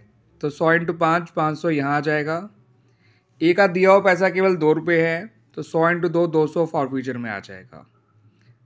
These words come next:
क्लियर बच्चों? Now come to B। आ, बी के पास दो सौ शेयर हैं,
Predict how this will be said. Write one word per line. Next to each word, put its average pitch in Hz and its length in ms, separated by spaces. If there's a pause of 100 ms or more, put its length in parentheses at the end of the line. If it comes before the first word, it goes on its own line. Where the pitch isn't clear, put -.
(180)
क्लियर 170 180
बच्चों? 233 360 (920)
Now 165 120
come 190 200
to 202 160
B। 156 160 (1700)
आ, 151 200
बी 170 200
के 226 120
पास 214 240
दो 170 160
सौ 196 140
शेयर 190 280
हैं, 226 260